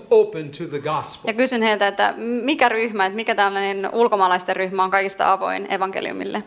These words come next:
Speaker 1: And the ones that I know, they all say China.
Speaker 2: Ja ne, jotka minä tunnen, niin he aina sanovat, että
Speaker 1: "God is
Speaker 2: kiinalaiset.
Speaker 1: doing something in China."
Speaker 2: Jumala tekee jotain Kiinassa.
Speaker 1: My wife and I were married in Istanbul, Turkey.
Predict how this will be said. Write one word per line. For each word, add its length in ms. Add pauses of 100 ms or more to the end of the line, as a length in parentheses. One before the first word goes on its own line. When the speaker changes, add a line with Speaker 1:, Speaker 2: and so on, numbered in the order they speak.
(160)
Speaker 1:
And 40 (120)
the 100
ones 220
that 260
I 40
know, 280
they 140
all 200
say 280
China. 440 (360)
Speaker 2:
Ja 80
ne, 80
jotka 260
minä 280
tunnen, 300
niin 100
he 60
aina 180
sanovat, 340
että 200
Speaker 1:
"God 100
is 60
Speaker 2:
kiinalaiset. 400
Speaker 1:
doing 120
something 440
in 100
China." 500 (420)
Speaker 2:
Jumala 300
tekee 220
jotain 260
Kiinassa. 560 (260)
Speaker 1:
My 180
wife 420
and 200
I 80
were 140
married 400
in 140
Istanbul, 640
Turkey. 400